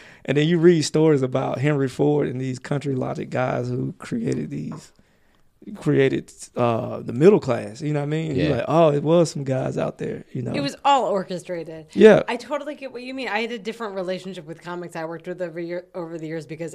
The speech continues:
Speaker 3: I, like, my grandfather was a truck driver. Chris's dad is a tru-, was a truck driver. Like,
Speaker 2: Mm.
Speaker 3: I could, we could relate
Speaker 2: Chris
Speaker 3: on
Speaker 2: Rock.
Speaker 3: that level, yeah, that other people can't. And, like, Lewis Black was angry as fuck.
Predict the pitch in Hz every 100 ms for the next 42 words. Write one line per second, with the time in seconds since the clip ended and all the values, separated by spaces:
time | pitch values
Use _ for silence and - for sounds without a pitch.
0 | - 170 165 - 170 180 175 170 160 160
1 | 160 156 151 - 185 185 147 143 143 -
2 | - - _ - 185 190 180 190 196 165
3 | 151 - 151 - 170 147 151 143 131 151
4 | 147 147 170 170 117 101 196 214 214 180
5 | 196 226 233 170 175 180 180 - 160 -
6 | 196 175 160 151 147 143 - 175 160 -
7 | - - - - 180 185 180 196 180 175
8 | 175 170 165 - 160 - _ _ _ 190
9 | 185 156 202 190 - 165 175 175 151 _
10 | 175 170 - _ - 202 190 202 196 185
11 | 190 185 175 - - 185 -